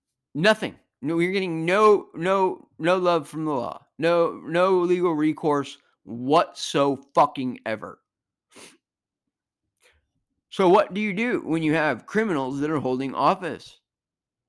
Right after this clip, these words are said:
Well, you hold a grand jury and you fucking try them. And then you, you fucking,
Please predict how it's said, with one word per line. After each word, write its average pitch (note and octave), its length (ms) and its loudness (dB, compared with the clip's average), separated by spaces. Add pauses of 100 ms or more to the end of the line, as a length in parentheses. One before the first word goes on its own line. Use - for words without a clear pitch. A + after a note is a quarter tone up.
(400)
Well, C3 420 -2 (100)
you D#3 120 4
hold G#3+ 260 6
a G#3+ 60 0
grand G3 420 0
jury C#3+ 440 2 (360)
and F#3 140 0
you E3 80 2 (420)
fucking B3+ 380 4
try G#3+ 420 4
them. G2 300 -8 (580)
And F#3 160 2
then B3 160 4
you, B3 120 4 (540)
you F#3 180 -2 (380)
fucking, E3 440 2